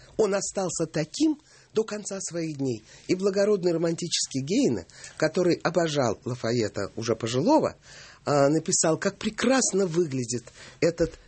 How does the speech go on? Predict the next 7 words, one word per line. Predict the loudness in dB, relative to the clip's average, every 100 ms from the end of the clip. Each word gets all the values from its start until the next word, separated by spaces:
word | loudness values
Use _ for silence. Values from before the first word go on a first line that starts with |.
| -6
физически | 0 2 2 2 0 0 -2 -4
слабый | -4 0 4 4 2
стареющий | -4 0 0 0 -2 -6 -6
человек, | -6 -2 0 0 -2 -14 -20 -14 -4
который | -2 0 2
не | 4 4 4 2
сдал, | 0 -2 0 -2